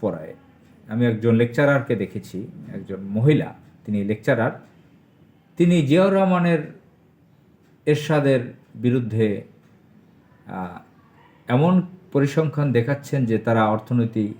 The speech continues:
বাংলাদেশের ধ্বংস করেছিল। জিয়াউর রহমান, আহ, রাষ্ট্রায়ত্ত প্রতিষ্ঠানগুলো বেসরকারি, আহ, মালিকানায় দিয়ে দিয়েছিল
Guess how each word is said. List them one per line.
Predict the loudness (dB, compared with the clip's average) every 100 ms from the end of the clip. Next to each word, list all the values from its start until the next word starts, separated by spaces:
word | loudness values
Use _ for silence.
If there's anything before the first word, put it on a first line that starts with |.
| -6
বাংলাদেশের | -2 -2 -2 -6 -6
ধ্বংস | -2 -4 -4
করেছিল। | -10 -10 -12 -16 -16 -18 -20 -20 -20 -20 -20 _ _ -16 0
জিয়াউর | 2 4
রহমান, | 2 0 -2 -4 -10 -20 -20 -20 -20 _ _ -20 -18
আহ, | -12 -8 -8 -10 -4
রাষ্ট্রায়ত্ত | -2 -2 0 0 2 -2
প্রতিষ্ঠানগুলো | -4 -4 -4 -2 -2 0 -2
বেসরকারি, | -2 -2 -2 -2 -2 -4
আহ, | -10 -20 -20 _ -20 -10 -6 -6 -8 -14 -6
মালিকানায় | 0 0 2 2 0
দিয়ে | 0 0 0 -2
দিয়েছিল | -4 -6 -6 -12